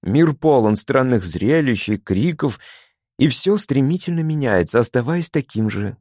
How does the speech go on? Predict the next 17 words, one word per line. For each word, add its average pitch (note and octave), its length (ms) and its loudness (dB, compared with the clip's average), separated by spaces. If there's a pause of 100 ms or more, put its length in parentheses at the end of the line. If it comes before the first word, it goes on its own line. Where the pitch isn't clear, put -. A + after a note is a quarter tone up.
прекрасным. - 880 -8 (2500)
На C3+ 140 2
площади C3+ 400 0
охотилось A#2 640 0
существо, C#3 580 -2
похожее G#2 480 0
на G#2+ 100 2
гибрид G#2+ 340 0
дракона A#2 500 0
и G2+ 40 0
струйки B2+ 420 -2
дыма. B2+ 440 -4 (600)
Я F3+ 160 -2
скользнул A#2+ 420 2
по G#2+ 100 -2
нему G#2 220 2
взглядом E3+ 540 -2